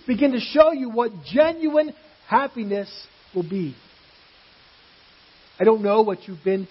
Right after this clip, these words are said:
pursuing, but I encourage you to pursue the keys to His kingdom.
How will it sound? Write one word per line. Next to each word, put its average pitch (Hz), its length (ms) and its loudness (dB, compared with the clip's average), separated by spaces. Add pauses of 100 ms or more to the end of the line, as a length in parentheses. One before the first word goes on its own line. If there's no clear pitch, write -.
pursuing, 165 500 -12 (840)
but 170 120 2
I 190 120 -2
encourage 190 540 -6
you 180 180 -10
to 175 80 -16 (180)
pursue 175 680 -4 (420)
the 160 80 -6 (160)
keys 190 360 -4 (440)
to 143 60 -18
His 147 160 -14 (120)
kingdom. 131 260 -16